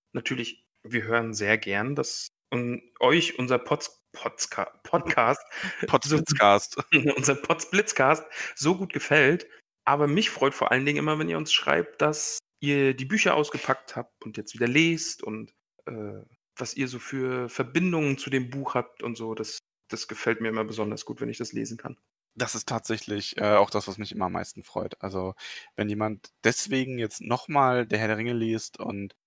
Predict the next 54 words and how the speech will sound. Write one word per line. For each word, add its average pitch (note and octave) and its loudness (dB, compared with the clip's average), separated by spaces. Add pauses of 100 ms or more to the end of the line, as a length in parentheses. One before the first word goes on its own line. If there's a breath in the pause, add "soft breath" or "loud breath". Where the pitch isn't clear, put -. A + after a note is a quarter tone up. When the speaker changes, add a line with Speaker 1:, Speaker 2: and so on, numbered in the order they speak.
(140)
Speaker 2:
den - 2
Podcast - 0
so C#3 -2
verfolgt, C3 0
wie A#2+ 0
es - -6 (160)
optimal A#2+ -2
ist, - -12
nämlich A2 -6 (160)
Kapitel - -8
lesen, B2 -4 (160)
Folge A#2+ 4
anhören, A2+ -4 (300)
weitermachen, C3 0 (300 loud breath)
Speaker 1:
Ja. C3+ 2 (100)
Speaker 2:
ähm, G2+ -4 (120)
das - -6
ist - -8
echt - -10
das F#2+ -2
Schönste. F2+ -4 (420)
Speaker 1:
Das A#2+ -10
ist A#2+ -10
wirklich - -10
cool, A#2 -6
ja. A#2+ -10 (360)
Wenn, C3 0
wenn B2+ 0
dann B2+ 2
Leute C3 4
schreiben: B2 4
„Oh, A#2+ 4
ich A#2+ 0
habe A#2+ -2
jetzt A#2 -2
in A#2 -2
zwei A#2+ 4
Tagen A#2+ 0
alle B2 4
Folgen B2+ 2
gehört, B2 2
ich - -4
bin C3 -4
jetzt B2 0
auf A2 -4
dem B2 -2
Stand B2+ 4
der B2 2
Dinge C#3 2
und A#2+ 0
warte B2+ 4
auf B2 0
jeden B2 -2
Donnerstag.“ D3+ 0